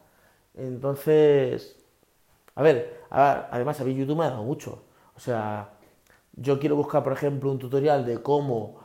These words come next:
eh, instalar WordPress, por ejemplo, en una, en un, yo qué sé, eh, imagínate, me compro un dominio y, a ver, ahora los dominios ya vienen con una, una instalación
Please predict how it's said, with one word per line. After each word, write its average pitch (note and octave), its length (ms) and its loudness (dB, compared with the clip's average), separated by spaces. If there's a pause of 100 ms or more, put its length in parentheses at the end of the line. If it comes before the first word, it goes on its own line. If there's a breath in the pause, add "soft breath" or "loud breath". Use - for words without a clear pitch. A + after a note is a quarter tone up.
(240 loud breath)
eh, A2+ 800 -4
instalar C3+ 400 2
WordPress, D3+ 480 8
por C3 140 -4
ejemplo, C#3+ 580 0
en B2+ 120 -6
una, C3 640 -4 (440 loud breath)
en C3 160 -2
un, C3 880 -4
yo B2+ 120 -4
qué B2 100 -6
sé, - 320 -6 (400 soft breath)
eh, B2+ 140 -6
imagínate, C3 480 -2
me B2+ 80 -2
compro D3+ 280 2
un D3+ 80 0
dominio G3+ 680 2 (340 loud breath)
y, C3 1200 0 (140)
a B2 100 4
ver, A#2 240 2 (180)
ahora C3 180 6
los C3+ 140 4
dominios C#3 300 2
ya C#3 80 4
vienen C3+ 180 2
con C3 140 2
una, B2+ 600 -2
una B2+ 140 -2
instalación C3+ 580 -2